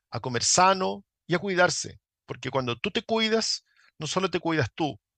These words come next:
también tu entorno es más seguro y tu gente te puede disfrutar más tiempo.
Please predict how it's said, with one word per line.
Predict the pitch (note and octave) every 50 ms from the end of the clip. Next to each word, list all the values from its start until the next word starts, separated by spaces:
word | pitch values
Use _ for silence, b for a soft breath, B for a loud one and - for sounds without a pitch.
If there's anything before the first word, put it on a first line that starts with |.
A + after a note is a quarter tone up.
| _ _ _ -
también | C#3 C3+ C#3 C#3+ D#3 D#3+ C3+
tu | - D3
entorno | C3+ B2 - - E3+ E3 E3+ F3
es | D#3
más | D3+ D#3 C#3
seguro | - - C3 B2+ C#3+ D3 D3 D3+
y | C#3+
tu | - B2
gente | - - - D3+ C#3+ - D#3 D#3 - - - b b b b b b b b _
te | - D#3+
puede | C#3+ - - - F#3+ G3+ G3+ G3 G3 F#3
disfrutar | E3 E3 - - D#3 - F3+ F#3
más | G3 - -
tiempo. | - G3+ G#3 G3+ - G#2+ G2